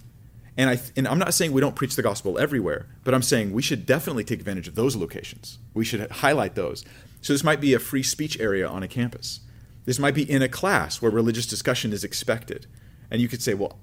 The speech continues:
how could I not bring the truth of Christ into that environment?" So when you, when you find that place, go for it. And to me, I thought, "Well, it's the internet. Everybody argues about everything on the internet."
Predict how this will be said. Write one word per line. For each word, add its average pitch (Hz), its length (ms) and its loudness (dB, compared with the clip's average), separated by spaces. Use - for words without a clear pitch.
how - 140 -2
could 180 160 0
I 117 100 0
not 123 400 0
bring 110 160 0
the 92 80 -4
truth 98 220 -6
of 85 100 -16
Christ - 380 -6
into 101 160 -8
that 87 160 -4
environment?" 87 520 -8
So 139 120 2
when 147 120 4
you, 151 100 0
when 143 120 4
you 139 60 2
find 160 260 -2
that 135 120 0
place, 117 200 -2
go 139 160 4
for 92 220 -4
it. 67 40 -4
And 98 100 -6
to 123 80 -2
me, 175 200 0
I 107 80 2
thought, 90 300 0
"Well, 113 200 2
it's 98 160 -2
the 98 220 -2
internet. 104 480 -4
Everybody 156 380 10
argues 135 320 8
about 123 260 4
everything 147 520 4
on 98 120 0
the 92 140 -4
internet." 101 640 0